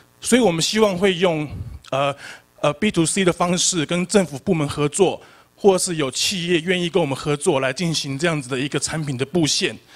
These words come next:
那，呃，另外我们在服务方面呢，我们也希望跟一些企业或是做互联网的呃，银发族服务的平台来做合作洽接。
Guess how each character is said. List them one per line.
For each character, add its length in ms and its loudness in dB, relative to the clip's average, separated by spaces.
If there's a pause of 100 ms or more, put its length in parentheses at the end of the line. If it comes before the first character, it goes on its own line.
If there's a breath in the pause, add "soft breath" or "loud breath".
(320 loud breath)
那， 200 4 (240)
呃， 240 0
另 200 2
外 100 6
我 100 2
们 100 -6
在 140 0
服 320 -2
务 60 2
方 180 0
面 220 0
呢， 80 -2
我 80 0
们 120 -2
也 60 -2
希 220 -2
望 200 4 (1400 loud breath)
跟 140 2
一 80 0
些 160 0
企 320 0
业 260 2 (280 soft breath)
或 200 4
是 160 -2
做 240 2
互 160 0
联 160 0
网 280 -2
的 220 -4 (400 loud breath)
呃， 320 0
银 160 -4
发 160 4
族 180 -6
服 320 2
务 80 0
的 120 -4
平 280 -4
台 220 -2
来 100 -4
做 160 0
合 200 -6
作 200 0
洽 280 -2
接。 280 -10